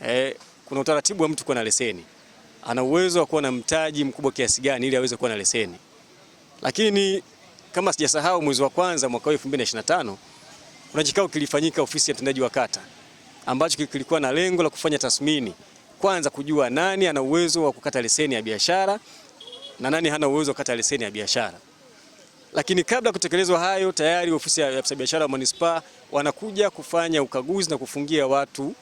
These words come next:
biashara zao. Huu ni usumbufu. Eh, lakini pia hili halina afya nzuri sana. Warudi kwenye makubaliano kwanza.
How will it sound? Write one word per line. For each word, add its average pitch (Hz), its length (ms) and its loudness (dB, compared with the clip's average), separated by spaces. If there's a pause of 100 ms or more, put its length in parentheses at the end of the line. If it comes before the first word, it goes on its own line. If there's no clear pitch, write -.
(240)
biashara 135 320 0
zao. 107 280 -2 (540)
Huu 262 100 0
ni 185 60 6
usumbufu. 147 540 0 (840)
Eh, 120 160 0
lakini 175 240 0
pia 180 260 0
hili 185 480 0
halina 165 380 -2
afya 143 180 -2
nzuri 127 240 -4
sana. 107 280 -2 (920)
Warudi 165 440 0
kwenye 143 160 0
makubaliano 127 680 0
kwanza. 110 540 -4